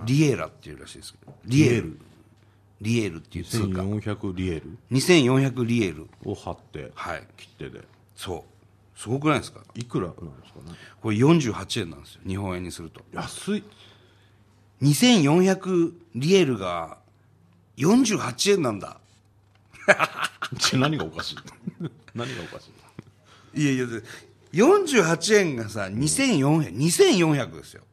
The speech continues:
Speaker 2: うん。
Speaker 1: リエル。
Speaker 2: うん。
Speaker 1: で、日本円で、例えば、五万円なんかは、何リエルになるわけよ？
Speaker 2: 計算すればわかるでしょ。
Speaker 1: すごいリエルなの。
Speaker 2: <laughs> 計算しろよ。<laughs>
Speaker 1: すごいリエルですよ。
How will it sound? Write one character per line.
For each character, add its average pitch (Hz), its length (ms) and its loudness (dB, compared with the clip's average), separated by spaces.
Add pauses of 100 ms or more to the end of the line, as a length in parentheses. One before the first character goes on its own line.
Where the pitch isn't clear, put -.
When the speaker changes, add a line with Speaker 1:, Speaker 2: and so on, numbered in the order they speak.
(140)
Speaker 2:
う 76 40 -12
ん。 71 300 -14
Speaker 1:
リ 120 180 -4
エ 104 80 -4
ル。 82 180 -18 (140)
Speaker 2:
う 78 40 -10
ん。 71 160 -14 (680)
Speaker 1:
で、 175 140 2
日 147 160 2
本 262 300 2
円 262 160 -2
で、 185 460 -2 (340)
例 - 80 2
え - 20 2
ば、 107 320 -2 (420)
五 139 140 0
万 269 300 4
円 277 120 0
な 262 100 2
ん 214 100 -4
か 110 100 -8
は、 80 400 -6 (200)
何 165 340 0
リ 285 160 4
エ 220 80 4
ル 120 80 -2
に 85 60 -12
な 82 80 -12
る 78 60 -16
わ 80 120 -20
け - 60 -20
よ？ - 60 -20 (580)
Speaker 2:
計 - 240 -10
算 76 180 -12
す - 80 -18
れ 71 80 -14
ば 65 100 -18
わ - 60 -20
か 69 100 -18
る 62 100 -18
で - 60 -20
し - 20 -20
ょ。 - 60 -20
Speaker 1:
す - 300 -2
ご 233 260 -2
い 220 100 -2
リ 147 180 4
エ 135 60 4
ル 107 100 -6
な 95 80 0
の。 - 40 2 (260)
Speaker 2:
<laughs> - 320 10
計 196 220 8
算 170 260 4
し 151 140 -8
ろ 127 100 -2
よ。 82 100 -8 (220)
<laughs> - 1500 -6
Speaker 1:
す - 260 -4
ご 240 260 0
い 226 60 4
リ 160 140 2
エ 143 40 4
ル 104 240 -2
で 110 40 -8
す 107 100 -12
よ。 - 80 -20